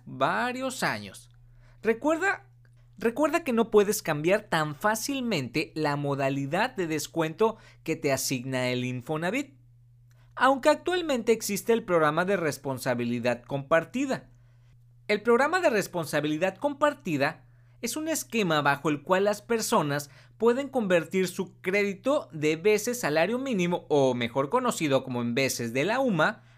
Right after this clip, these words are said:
a pesos, es decir, convertirlo a cuota fija.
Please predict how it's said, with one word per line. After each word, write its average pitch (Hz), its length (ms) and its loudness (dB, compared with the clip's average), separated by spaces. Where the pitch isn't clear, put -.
a 185 320 4
pesos, 226 640 2
es 214 160 0
decir, 254 420 -4
convertirlo 233 800 2
a 208 240 2
cuota 190 460 2
fija. 147 440 -8